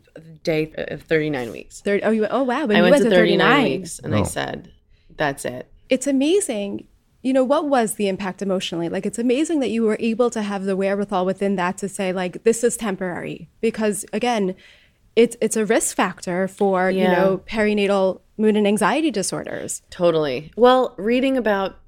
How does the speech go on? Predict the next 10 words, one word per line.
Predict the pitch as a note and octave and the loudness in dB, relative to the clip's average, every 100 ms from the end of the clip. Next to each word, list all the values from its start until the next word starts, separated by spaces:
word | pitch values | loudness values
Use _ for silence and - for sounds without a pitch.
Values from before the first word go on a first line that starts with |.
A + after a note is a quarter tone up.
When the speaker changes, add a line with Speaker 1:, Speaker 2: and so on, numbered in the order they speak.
| E3+ | -8
Speaker 1:
the | F3 | -6
children | F3+ - F#3+ F#3 E3+ F#3 F#3+ F#3+ F#3 - F3 | -6 -4 -2 -2 -4 -6 -6 -8 -12 -18 -10
who | F#3+ | -8
come | - E3+ D#3+ | -6 -8 -6
from | F3 F3 | -6 -6
it | F3+ - _ - - | -8 -12 _ -20 -6
are | E3+ | -4
usually | F3 E3 E3 E3 D#3 D#3 _ _ | -2 -4 -6 -8 -8 -12 _ _
fine. | - D3+ D#3 F3 F#3+ - _ _ | -18 -12 -10 -10 -12 -18 _ _
Speaker 2:
Right. | F#3+ G3 | -12 -12